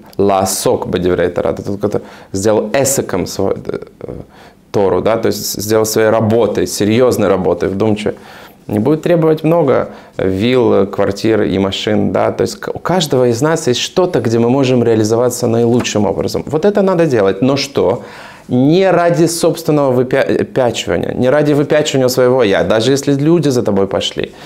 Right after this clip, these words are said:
И, и, и, и хорошо, что пошли, да, но, но, но не иметь целью в-, выпячить свое «я». Наши мудрецы здесь говорят о том, что если ты будешь убегать от этого, и тебя будет догонять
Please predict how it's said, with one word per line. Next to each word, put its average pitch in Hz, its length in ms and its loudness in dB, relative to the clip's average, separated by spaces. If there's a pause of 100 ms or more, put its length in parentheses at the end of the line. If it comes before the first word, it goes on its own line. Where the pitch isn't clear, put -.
(260)
И, - 80 -4
и, - 260 -2
и, - 640 0
и - 20 0
хорошо, 101 460 0
что 196 160 -2
пошли, - 300 -2
да, 107 100 2
но, 123 220 2
но, 110 140 0
но 117 300 0 (800)
не 143 580 2
иметь 202 360 2
целью 98 640 0
в-, 95 220 -6 (100)
выпячить 101 760 -4
свое 92 320 -2
«я». - 240 -2 (1900)
Наши 110 300 -2
мудрецы 120 460 0
здесь 110 220 0
говорят 107 360 2
о 101 60 0
том, 104 160 0
что 104 160 -2
если 107 280 -2
ты 110 100 -2
будешь 117 340 0
убегать 120 560 0
от 123 140 0
этого, 95 420 0 (300)
и 104 80 -4
тебя 110 220 0
будет 113 300 0
догонять 113 640 0